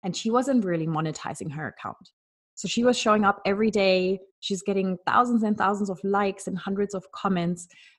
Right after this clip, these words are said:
but she wasn't really using it as a way to monetize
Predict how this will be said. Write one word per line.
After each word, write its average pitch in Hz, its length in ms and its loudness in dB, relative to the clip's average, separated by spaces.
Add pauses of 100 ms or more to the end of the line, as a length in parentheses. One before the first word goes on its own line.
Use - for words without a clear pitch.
(220)
but 170 280 4 (640)
she 196 800 0 (300)
wasn't 196 520 0
really 180 320 0
using 180 680 2
it 151 200 -4 (100)
as 175 200 2
a 175 60 0
way 160 520 -2 (180)
to 151 520 -2 (840)
monetize - 1000 0